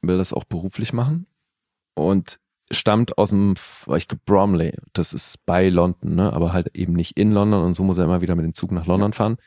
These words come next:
Speaker 2: Das wird auch sein Spitzname im Laufe des Films.
Speaker 1: Bromley, ja. Und er fährt dann eben nach London zu Beginn des Films, um dort beim ersten Gay Pride March teilzunehmen. Und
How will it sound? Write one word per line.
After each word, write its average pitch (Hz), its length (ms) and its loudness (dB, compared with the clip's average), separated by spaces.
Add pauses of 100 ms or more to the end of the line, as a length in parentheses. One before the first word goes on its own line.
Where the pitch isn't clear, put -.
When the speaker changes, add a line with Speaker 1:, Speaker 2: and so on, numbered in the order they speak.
(300)
Speaker 2:
Das - 160 -14
wird 90 100 -4
auch 85 80 -4
sein 85 160 -4
Spitzname 78 480 -4
im 76 80 -2
Laufe 76 200 -4
des 67 140 -8
Films. - 320 -10 (200)
Speaker 1:
Bromley, 107 520 4
ja. 87 240 2 (520)
Und 107 340 2 (640)
er 110 160 4
fährt 123 200 2
dann 135 120 6
eben 113 160 6
nach 110 180 4
London 123 440 4 (240)
zu - 100 -10
Beginn 113 220 2
des 120 140 2
Films, 117 340 0 (140)
um 95 280 0
dort 90 340 2 (240)
beim 87 260 0
ersten 78 540 -6
Gay - 180 -4
Pride - 400 -8
March - 280 -6
teilzunehmen. - 460 -8 (1200)
Und 82 440 0